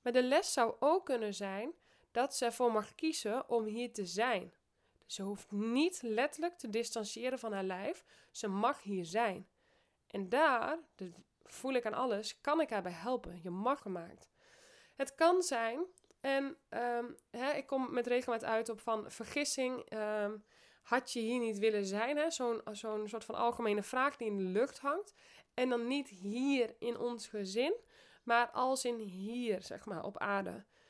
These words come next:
En dat zijn allemaal thema's die er voor mij achter liggen, waarin ik heel goed deze laag kan snappen. En dus zelfs ook, stel het zou nu niet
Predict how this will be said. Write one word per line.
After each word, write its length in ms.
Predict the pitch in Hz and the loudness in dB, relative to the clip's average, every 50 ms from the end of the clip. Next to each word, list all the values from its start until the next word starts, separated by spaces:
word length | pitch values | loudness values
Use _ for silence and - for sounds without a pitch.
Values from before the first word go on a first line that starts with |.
| - - _ _ _ _ _ _ _ _ - | -20 -20 _ _ _ _ _ _ _ _ -6
En 100 | 240 254 | 0 2
dat 140 | 277 302 | 4 4
zijn 120 | 302 339 - | 6 6 6
allemaal 300 | 294 311 302 302 285 - | 6 6 6 6 4 4
thema's 400 | - 311 320 381 392 294 254 233 | 4 4 6 6 6 6 4 2
die 100 | 262 262 | 0 -4
er 80 | 262 | -4
voor 140 | - - 240 | -4 -4 -2
mij 160 | 233 226 226 - - | 0 0 -2 0 0
achter 340 | - 392 - - - 262 | -2 -2 -2 -2 -6 -2
liggen, 220 | 240 233 233 269 254 | -2 -2 -2 -2 -2
waarin 200 | 254 262 269 262 | 0 0 0 0
ik 100 | 254 247 | 0 2
heel 300 | 240 240 254 294 339 339 | 2 4 4 4 4 2
goed 260 | - - 330 285 247 | 0 0 -2 0 4
deze 360 | 247 254 285 285 - 240 214 | 4 4 4 2 0 2 2
laag 440 | 208 208 220 254 302 392 392 - - | 4 4 4 4 4 4 2 2 0
kan 200 | - 285 262 254 | 0 0 0 0
snappen. 420 | - - - 285 294 - 311 - | 0 0 0 2 2 2 0 0
En 340 | - 143 254 302 349 370 330 | 0 0 2 4 6 6 6
dus 300 | 277 269 269 254 - - | 4 4 2 0 -2 -2
zelfs 380 | - 262 208 254 294 294 - - | -2 0 2 2 2 0 0 -2
ook, 200 | 214 226 247 - | -2 -2 -2 -4
stel 420 | - - - 262 254 254 247 233 | -6 -2 0 2 4 4 4 2
het 160 | 220 220 220 | 0 0 -2
zou 280 | - - 214 208 196 202 | -2 0 2 2 2 2
nu 320 | 202 202 208 208 202 196 196 | 2 2 2 4 4 4 4
niet 640 | 196 196 196 208 233 262 320 339 339 - - - | 2 2 2 4 6 6 6 6 4 2 -4 -10